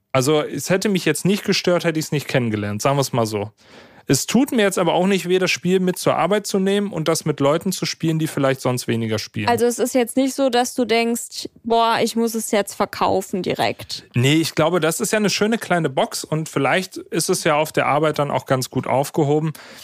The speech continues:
Speaker 1: Ich finde, es ist, also es ist jetzt kein Spiel, wo ich sagen würde, komm Simone, wir nehmen das jetzt mit nach Hause und wir spielen am Wochenende eine Runde Quarto.
Speaker 2: Aber ich find's nett.
Speaker 1: Nett
Speaker 2: Also
Speaker 1: ist es,
Speaker 2: ich finde,
Speaker 1: ja.
Speaker 2: es ist ein nettes Spiel.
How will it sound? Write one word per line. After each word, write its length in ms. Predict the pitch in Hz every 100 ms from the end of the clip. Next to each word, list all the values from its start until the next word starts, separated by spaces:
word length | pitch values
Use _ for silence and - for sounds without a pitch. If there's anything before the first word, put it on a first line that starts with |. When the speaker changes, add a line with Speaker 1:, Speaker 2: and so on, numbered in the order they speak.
| - _
Speaker 1:
Ich 120 | - 131
finde, 300 | - 151 151
es 120 | 135
ist, 320 | 139 - -
also 180 | 135 131
es 60 | 127
ist 60 |
jetzt 160 | 131 -
kein 240 | - 135
Spiel, 200 | 143 135
wo 120 | 123 120
ich 80 |
sagen 180 | - 123
würde, 140 | 123 117
komm 240 | - 120
Simone, 580 | 113 113 117 123 120 113
wir 80 | 113
nehmen 220 | 120 131
das 160 | 120
jetzt 180 | - 104
mit 180 | 123 113
nach 140 | 120
Hause 280 | 107 113 120
und 180 | 123 110
wir 80 | 110
spielen 240 | - 117
am 100 | 107
Wochenende 420 | 104 98 117 110
eine 120 | 107 107
Runde 260 | 104 104
Quarto. 560 | 95 - 98 98 98 95 -
Speaker 2:
Aber 180 | 240 269
ich 80 | 302
find's 280 | 392 392 - 453
nett. 220 | 302 - - _
Speaker 1:
Nett 180 | 135 139
Speaker 2:
Also 300 | 233 160 269
Speaker 1:
ist 60 | 277
es, 40 |
Speaker 2:
ich 80 | -
finde, 220 | 277 285
Speaker 1:
ja. 20 |
Speaker 2:
es 140 | 370 -
ist 180 | 320 349
ein 140 | 359
nettes 320 | 370 370 370
Spiel. 440 | - 320 247 196